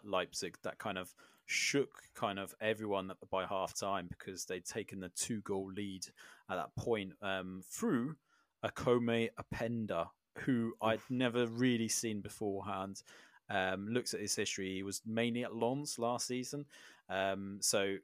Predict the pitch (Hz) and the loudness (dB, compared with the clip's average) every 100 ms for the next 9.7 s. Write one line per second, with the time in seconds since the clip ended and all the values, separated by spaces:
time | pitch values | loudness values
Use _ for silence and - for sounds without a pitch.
0 | _ - - 113 110 123 107 - - 120 | _ -12 -4 -4 0 0 2 0 0 -2
1 | 92 - - 95 92 - - 95 107 - | 0 0 2 0 0 -4 -6 -8 -6 -4
2 | 110 98 92 95 - _ _ _ 107 113 | -2 -2 -2 -6 -14 _ _ _ -12 -6
3 | - 123 - 131 120 110 123 104 - 107 | 0 2 2 0 0 -2 -2 -2 -2 -2
4 | 110 - - 101 104 101 110 110 107 104 | -2 -4 -12 -10 -8 0 0 0 -2 -8
5 | 101 101 98 95 95 92 87 87 123 120 | -6 -2 -2 -2 -2 -2 0 2 2 2
6 | 113 - - 104 95 95 98 95 - - | -2 -4 -4 -2 -2 -4 -4 -6 -8 -14
7 | _ - 101 95 104 101 98 - 107 104 | _ -4 -2 0 0 0 -2 -4 -4 -4
8 | - 127 113 104 110 - - 82 - - | -4 -2 -2 -2 -4 -2 -2 -2 -4 -6
9 | 95 95 - 95 95 95 | -4 -4 -6 -6 -2 -2